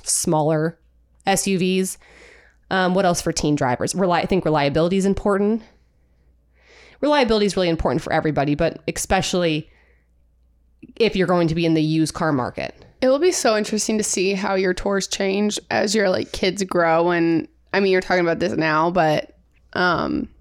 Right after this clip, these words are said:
Speaker 2: just, like, how you'll further your thoughts on teen drivers and stuff like
Speaker 1: I know.
Speaker 2: that.
Speaker 1: Tyler always wants to talk about, like, "Which car should we get for George?" I'm like, "Tyler, it's, like, not even out yet. It hasn't even been
Speaker 2: <laughs> Yeah.
Speaker 1: it literally hasn't even been invented."
Speaker 2: Yeah.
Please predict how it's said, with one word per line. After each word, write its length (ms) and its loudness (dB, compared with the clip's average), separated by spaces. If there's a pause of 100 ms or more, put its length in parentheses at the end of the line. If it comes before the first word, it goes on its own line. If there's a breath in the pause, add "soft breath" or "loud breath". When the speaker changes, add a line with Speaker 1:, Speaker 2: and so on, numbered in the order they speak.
(180)
Speaker 2:
just, 220 -4
like, 240 -2
how 220 -4
you'll 220 -2
further 680 -4 (300)
your 200 -2
thoughts 380 -4
on 380 -2
teen 240 -6
drivers 440 -4
and 100 -6
stuff 220 -6
like 160 -4
Speaker 1:
I 60 0
know. 100 0
Speaker 2:
that. 100 -4
Speaker 1:
Tyler 400 0
always 300 2
wants 120 -2
to 60 -4
talk 220 -2
about, 160 -2
like, 140 -4
"Which 200 0
car 180 0
should 140 0
we 80 2
get 140 -4
for 120 -4
George?" 360 -4
I'm 80 -2
like, 140 -2
"Tyler, 300 -4 (200)
it's, 100 -4
like, 80 2
not 140 4
even 180 0
out 200 -2
yet. 140 -2
It 40 -4
hasn't 240 4
even 120 4 (100)
been 60 -6 (140)
Speaker 2:
<laughs> 80 -
Yeah. 220 2
Speaker 1:
it 100 4
literally 480 4
hasn't 260 0
even 120 2
been 100 0
invented." 400 2
Speaker 2:
Yeah. 340 -2